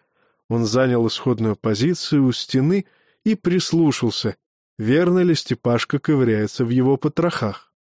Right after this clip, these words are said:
На первый взгляд казалось, что верно и лучше, чем ожидалось.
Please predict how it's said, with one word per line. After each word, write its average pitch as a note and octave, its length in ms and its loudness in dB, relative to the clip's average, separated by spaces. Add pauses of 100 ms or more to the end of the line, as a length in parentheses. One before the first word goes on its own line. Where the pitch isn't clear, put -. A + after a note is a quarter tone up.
(400)
На A2+ 120 0
первый G#3+ 340 2
взгляд G3 360 2
казалось, F#3 480 2
что - 240 0
верно E3+ 560 2 (400)
и B2 100 2
лучше, D#3+ 440 2
чем E3+ 280 2
ожидалось. D#3+ 760 0